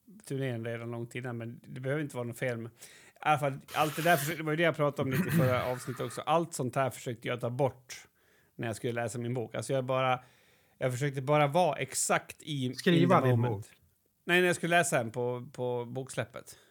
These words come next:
Speaker 2: Jaha, ja,
Speaker 1: Så
Speaker 2: ja,
Speaker 1: försökte
Speaker 2: okej.
Speaker 1: jag bara vara i mitt moment. Så att inte tänka, "När ska vi peppa?" När,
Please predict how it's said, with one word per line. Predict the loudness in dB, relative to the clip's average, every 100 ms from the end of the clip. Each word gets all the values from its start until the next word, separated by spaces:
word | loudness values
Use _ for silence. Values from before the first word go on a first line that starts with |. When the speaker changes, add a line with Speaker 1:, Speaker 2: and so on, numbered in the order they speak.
| _ _ _ _ _ _
Speaker 2:
Jaha, | 4 8 8 8
ja, | 6 4
Speaker 1:
Så | 4
Speaker 2:
ja, | 4
Speaker 1:
försökte | 2 2
Speaker 2:
okej. | 2
Speaker 1:
jag | 4
bara | 4 6 6 6
vara | 4 2 2
i | 0 -2
mitt | -4 -2
moment. | 0 0 -2 -4
Så | -6
att | -4
inte | -2 -2 -2
tänka, | -2 -2 0 -2
"När | 0 -2
ska | -2 -4
vi |
peppa?" | -4 -6 -8 -8 -8
När, | -4 -4